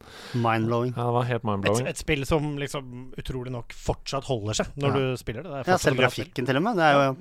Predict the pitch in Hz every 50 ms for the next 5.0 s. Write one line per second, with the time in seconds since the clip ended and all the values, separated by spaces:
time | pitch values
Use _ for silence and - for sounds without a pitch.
0 | 123 - - - - 135 117 113 110 101 104 127 160 _ _ _ - - - -
1 | - 175 170 - 196 180 160 113 113 131 147 151 160 165 - _ - 131 110 113
2 | 107 104 - - - 139 139 147 147 151 160 - - - - - - 147 151 143
3 | 113 98 - 185 190 165 - - - - _ _ _ _ - - - 120 120 123
4 | - - 107 123 139 135 117 120 123 139 123 104 110 - 127 101 92 120 180